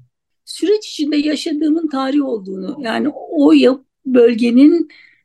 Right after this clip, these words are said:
çocukluğumda yapılışını gözlemlediğimi inanıyorum. Belki bin dokuz yüz ellileri gör-, hatırlamıyorumdur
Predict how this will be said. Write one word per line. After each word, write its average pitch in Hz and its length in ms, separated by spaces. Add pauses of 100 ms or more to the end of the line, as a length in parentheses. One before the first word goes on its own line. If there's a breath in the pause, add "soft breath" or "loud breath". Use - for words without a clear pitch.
(720)
çocukluğumda 254 1040
yapılışını 254 880
gözlemlediğimi 233 1400
inanıyorum. 196 680 (140)
Belki 233 480 (280 soft breath)
bin 240 160
dokuz 233 300
yüz 277 100
ellileri 240 420
gör-, 254 320
hatırlamıyorumdur 220 1120